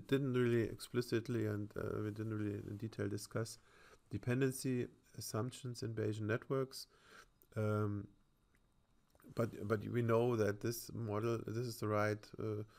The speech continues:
uh, figure if, uh, Mary and Susan are dependent, but Jack is dependent on both. Uh, which also means that if Jack is known, the state of Jack is known,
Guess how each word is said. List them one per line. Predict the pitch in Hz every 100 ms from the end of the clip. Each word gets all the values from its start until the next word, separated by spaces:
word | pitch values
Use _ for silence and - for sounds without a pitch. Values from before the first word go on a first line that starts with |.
| - - _ -
uh, | 110 104 101
figure | 101 - 123 117 110 107
if, | 104 107 - - - - - - -
uh, | 107 104 98 - - - -
Mary | 107 117 120
and | 101 110
Susan | - 120 117
are | 110
dependent, | 101 101 127 135 151 120
but | 107
Jack | 110 107
is | 107 -
dependent | 101 113 104 107 101
on | 95 95
both. | 95 - - - - _ _ - - _ _ -
Uh, | 104
which | 104 107
also | 107 123 127
means | 120 123 123
that | 110 107
if | 104 -
Jack | - 107 101
is | 101
known, | 101 107 151
the | 123
state | - 110
of | 107
Jack | - 107
is | 101 -
known, | 104 117 135